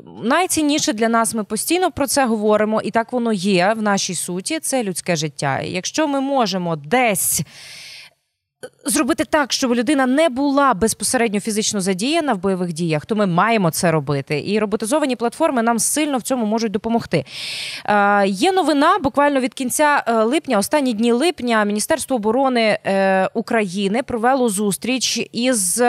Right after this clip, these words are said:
виробниками різних роботизованих платформ і, е, також силовими структурами, якщо не помиляюся, щодо того, що, що взагалі нам потрібно, що ми можемо зробити, що може запропонувати цей ринок.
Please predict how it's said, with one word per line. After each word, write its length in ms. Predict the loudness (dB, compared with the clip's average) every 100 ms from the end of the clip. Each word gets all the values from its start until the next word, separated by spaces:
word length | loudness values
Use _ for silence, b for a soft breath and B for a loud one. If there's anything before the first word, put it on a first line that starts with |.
| 4 4
виробниками 760 | 2 2 0 0 0 2 0
різних 400 | 0 -2 -2 -4
роботизованих 880 | -4 -4 -4 -2 2 2 2 -2 -2
платформ 520 | -2 -2 0 0 0 B B B B B -6
і, 240 | 0 2
е, 460 | 4 2 2 0 0
також 340 | 0 -2 -4
силовими 420 | 0 0 2 0 -2
структурами, 540 | -4 -6 -2 0 0
якщо 260 | -2 -4 -4
не 80 |
помиляюся, 600 | -4 -4 0 0 0 -2 -8
щодо 280 | -8 -8
того, 260 | -4 -2 -2
що, 380 | -2 0 2 0
що 200 | -2 -2
взагалі 340 | 2 2 2 2
нам 180 | 0
потрібно, 520 | 0 0 0 2 0 0
що 180 | 0
ми 100 | 0
можемо 420 | 2 2 2 0 0
зробити, 440 | 0 0 0 -2
що 160 | -2 -2
може 260 | 0 0
запропонувати 720 | 0 -2 -6 -4 0 0 0 -2
цей 220 | 0 2
ринок. 360 | 2 0 -4